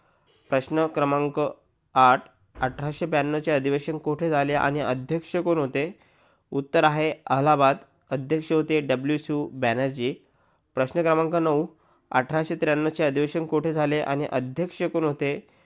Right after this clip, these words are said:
हे अधिवेशन झाले लाहोर येथे आणि याचे अध्यक्ष होते दादाभाई नौरोजी. प्रश्न क्रमांक दहा, अठराशे शहाऐंशीचे अधिवेशन कोठे झाले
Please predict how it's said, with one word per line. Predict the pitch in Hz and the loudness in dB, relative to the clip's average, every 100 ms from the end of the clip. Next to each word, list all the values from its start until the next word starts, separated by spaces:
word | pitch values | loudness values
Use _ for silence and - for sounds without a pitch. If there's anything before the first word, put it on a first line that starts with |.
| _ _ - | _ _ -2
हे | 156 | 4
अधिवेशन | 156 151 156 160 | 4 4 2 -2
झाले | 151 143 156 | -2 0 2
लाहोर | 147 135 147 160 | 2 2 2 0
येथे | 143 143 | 0 -4
आणि | 139 135 135 | -4 -2 -2
याचे | 135 151 | -2 -2
अध्यक्ष | 131 139 156 165 | -2 -4 -4 -4
होते | 156 151 156 | -2 -2 -4
दादाभाई | - 123 135 143 147 | -2 0 0 -2 -2
नौरोजी. | 131 120 143 127 117 - _ _ _ _ | -2 -2 -2 -2 -4 -6 _ _ _ _
प्रश्न | 139 165 | -4 0
क्रमांक | 160 160 160 160 | 2 4 4 2
दहा, | 151 147 147 254 _ _ _ - | 2 4 2 -2 _ _ _ -4
अठराशे | 131 147 160 160 165 | -4 0 -2 0 -2
शहाऐंशीचे | 170 151 151 170 160 | 0 0 0 0 2
अधिवेशन | 147 143 151 160 160 | 2 4 2 2 -2
कोठे | 156 143 160 | 0 0 2
झाले | 143 135 | 2 2